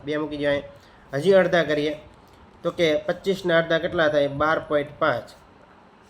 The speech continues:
બેના અડધા કેટલા થાય? એક. એક તો હંમેશા બધાને હેઠળ હોય. જવાબ આપણો કેટલો મળે છે? બાર પોઇન્ટ પાંચ આપણો જવાબ મળે છે. ગમે ત્યારે એમ કે, તમને એમ પૂછે પરીક્ષામાં,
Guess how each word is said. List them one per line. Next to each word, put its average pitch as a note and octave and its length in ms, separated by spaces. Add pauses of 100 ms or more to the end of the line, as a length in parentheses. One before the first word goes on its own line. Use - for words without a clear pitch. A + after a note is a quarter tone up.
(120)
બેના E3 260
અડધા D3+ 180
કેટલા E3 220
થાય? C3+ 120
એક. C#3 320
એક E3+ 140
તો D#3 80
હંમેશા D#3+ 260
બધાને D3 240
હેઠળ D3 180
હોય. D3+ 160
જવાબ C#3+ 240
આપણો D3 140
કેટલો D#3 180
મળે D3+ 140
છે? D3+ 100
બાર C#3 220
પોઇન્ટ C#3+ 260
પાંચ C#3+ 200
આપણો C3+ 180
જવાબ B2+ 260
મળે B2+ 280 (440)
છે. D3 220 (360)
ગમે A3 280
ત્યારે A3 240
એમ G3+ 100
કે, F#3+ 220 (1120)
તમને F#3 220
એમ G3+ 100
પૂછે G3+ 300
પરીક્ષામાં, D3+ 720